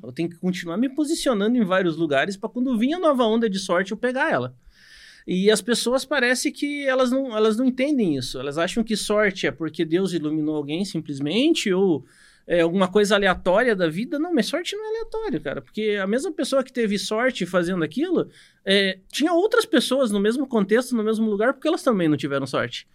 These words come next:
Então, essas pessoas, na verdade, algumas vão ter que falir, sim, pra aprender,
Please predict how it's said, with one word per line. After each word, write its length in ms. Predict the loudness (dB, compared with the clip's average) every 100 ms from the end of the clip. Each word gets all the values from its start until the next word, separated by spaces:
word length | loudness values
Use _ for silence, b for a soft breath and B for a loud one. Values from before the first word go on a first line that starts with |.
| b b b b -2
Então, 920 | -2 0 0 2 0 0 0 -2 -6 _ -2
essas 260 | -2 -2
pessoas, 420 | 0 0 0 0
na 120 | 0 2
verdade, 580 | 2 0 -2 -2 0
algumas 340 | 2 4 2 4
vão 80 | 2
ter 100 | 0
que 100 | 0
falir, 380 | 0 2 0 -4
sim, 220 | -4 -4
pra 120 | -4
aprender, 480 | -4 -4 -4 -6